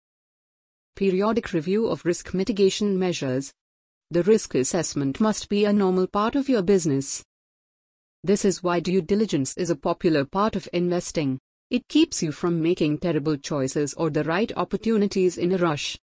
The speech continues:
Also, you enable a boom in your profit margin by using a huge variety. After all, it makes it easy for you to make your so-called flagship credible in the market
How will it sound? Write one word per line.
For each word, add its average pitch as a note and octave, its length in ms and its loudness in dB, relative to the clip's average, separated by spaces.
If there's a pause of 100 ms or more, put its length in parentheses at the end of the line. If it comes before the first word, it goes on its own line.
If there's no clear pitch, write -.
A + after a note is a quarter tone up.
(840)
Also, F3 640 0 (600)
you F#3+ 160 6
enable F#3+ 400 4
a D#3+ 40 0
boom F#3 300 4
in D#3 100 2
your D#3 140 0
profit F#3+ 540 -4
margin F3+ 420 0
by D#3+ 120 -2
using D#3+ 440 0
a D3 40 -2
huge D#3+ 340 0
variety. C3+ 840 -2 (1000)
After D#3+ 320 -2
all, D#3 240 0 (600)
it F#3 140 2
makes G3+ 300 4
it G3 160 -2
easy G3 320 0
for - 160 0
you E3 220 4
to D#3+ 100 -2
make D#3 240 -2
your D3 140 2
so-called D#3+ 580 0
flagship F#3+ 640 -2
credible E3 480 -2
in D#3 180 -2
the D3+ 60 0
market F#3 400 -2